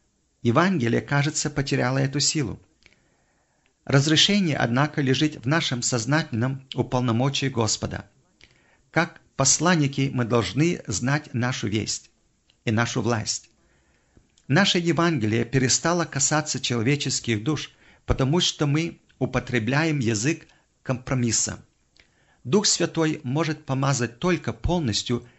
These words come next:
не компрометирующего человека. Старый солдат однажды сказал: «Я не желаю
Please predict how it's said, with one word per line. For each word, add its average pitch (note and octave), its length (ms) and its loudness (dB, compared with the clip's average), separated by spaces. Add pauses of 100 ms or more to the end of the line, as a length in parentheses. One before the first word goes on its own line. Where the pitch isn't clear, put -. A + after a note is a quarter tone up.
(260)
не D#3 280 2 (360)
компрометирующего C#3 1200 0
человека. A2 640 0 (960)
Старый F#3+ 420 0
солдат D3 500 0
однажды B2+ 460 0
сказал: G#2+ 540 -2 (720)
«Я F#3 240 2
не F#3 160 2
желаю D#3+ 500 2